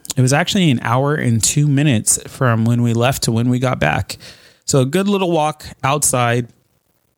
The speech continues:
got my heart rate going, got the whole nine. It was awesome. And then after that, I dove back into Think and Grow Rich by Napoleon Hill. And let me tell you, this is a great book,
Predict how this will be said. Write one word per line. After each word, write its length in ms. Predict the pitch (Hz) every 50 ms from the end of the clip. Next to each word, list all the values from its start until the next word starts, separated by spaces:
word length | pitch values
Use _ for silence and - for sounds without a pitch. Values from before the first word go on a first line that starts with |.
| _ 120
got 220 | 117 127 127 143
my 140 | 143 131 131
heart 180 | 135 131 127
rate 180 | 127 131 131 127
going, 420 | 131 123 120 123 120 120 127 120 113 - _ _ _ -
got 160 | 131 120 -
the 100 | - 120
whole 160 | 120 127 123
nine. 380 | 120 120 120 120 113 120 120 - - - - _ _ _ - _ _ _
It 60 | - 156
was 120 | 151 156
awesome. 500 | 180 170 165 - - 80 - 98 101 - - _ _ _ _ _ _ - _ -
And 160 | 151 156 165
then 180 | 175 175 170
after 360 | 180 175 160 160 - - 151 139
that, 360 | 135 127 123 123 123 - - _
I 340 | 127 123 123 127 123 113 117 127 147 139 120 117 - _
dove 440 | 135 135 127 127 123 113 - - -
back 480 | - 120 107 131 139 143 156 160 - -
into 480 | 156 147 139 123 - - 135 123 123
Think 360 | 117 - - - 127 117 - 131
and 180 | 120 113 110
Grow 220 | 104 110 107 107 104
Rich 480 | 110 120 123 123 120 - - - - - - - - - - - - -
by 140 | - 127 127
Napoleon 560 | 127 131 127 - - 135 131 131 123 117 110
Hill. 420 | 107 123 131 135 143 156 156 - _ _ _ _ _ _ _ _
And 140 | _ 147 151
let 140 | 165 180 196
me 100 | 196 180
tell 220 | 151 - 151 123
you, 140 | 117 113 110
this 200 | 113 139 151 -
is 140 | 214 196 165
a 40 | 123
great 480 | 107 101 - 117 117 113 127 - 110
book, 420 | 101 117 110 110 107 101 - -